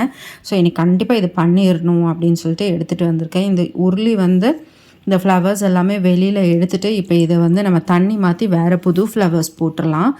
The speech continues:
உருளி வீட்ல வைக்கிறது ரொம்ப நல்லதுங்க. லக்ஷ்மி கடாட்சம் அப்படின்னு சொல்லுவாங்க. அதுவும் இல்லாம திருஷ்டி எல்லாம் எடுத்துரும் அப்படின்னு சொல்லுவாங்க. இன்னைக்கு இந்த உருளி வந்து நான் பீதாம்பரி பவுடர் போட்டு தான் வாஷ்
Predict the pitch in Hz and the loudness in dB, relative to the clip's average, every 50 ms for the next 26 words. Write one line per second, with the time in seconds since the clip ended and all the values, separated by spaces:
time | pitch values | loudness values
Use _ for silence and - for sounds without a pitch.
0 | - - - - - - - 214 240 247 262 269 262 226 233 233 240 240 226 208 | -10 -20 -20 -20 -18 -8 -4 0 2 4 4 4 4 2 0 -2 -2 0 0 0
1 | 190 185 180 185 196 180 170 185 202 208 196 175 180 180 196 190 185 180 165 165 | 0 0 0 0 0 0 2 0 0 0 2 2 2 2 2 2 2 2 2 2
2 | 170 170 160 170 165 165 165 170 190 208 190 175 - - - 202 202 196 196 180 | 2 2 2 2 0 0 0 0 0 0 -2 -4 -4 -4 -4 -2 -2 0 0 0
3 | 180 170 175 - 190 190 185 180 160 165 175 180 180 175 180 - 170 165 170 170 | 0 0 0 0 0 0 0 2 2 2 2 2 2 2 0 0 0 2 2 2
4 | 170 160 151 151 160 185 220 240 196 170 185 190 180 180 175 180 190 190 190 180 | 0 0 -2 -2 -2 0 0 0 0 2 2 2 4 4 2 2 0 0 0 -2
5 | 196 185 - - - 233 208 185 180 185 180 180 170 165 - - 170 170 165 156 | -2 -2 -4 -4 -2 0 0 2 2 2 2 2 0 -2 -2 0 0 0 2 2
6 | 160 165 160 160 170 160 156 160 156 147 147 147 165 208 277 330 320 - - - | 0 0 0 0 -2 0 0 0 0 -2 -2 -2 0 0 0 -2 -2 -8 -20 -20
7 | - - - - - - 220 214 220 220 - - 214 208 196 196 196 196 196 196 | -20 -20 -20 -14 -8 -4 -2 -2 -2 -2 -4 -4 -2 0 0 2 2 2 2 0
8 | 214 226 247 262 262 233 202 190 208 233 226 202 190 185 - 214 220 226 247 240 | 0 2 2 2 4 2 2 0 0 0 0 0 0 0 -2 -2 -2 0 0 0
9 | 233 208 196 175 180 175 - 185 175 170 170 180 165 165 - 170 165 175 165 185 | 2 0 0 0 0 -2 0 0 0 2 2 0 0 -2 -2 -4 -2 0 0 0
10 | 202 202 180 160 165 - | 0 0 0 -2 -2 -4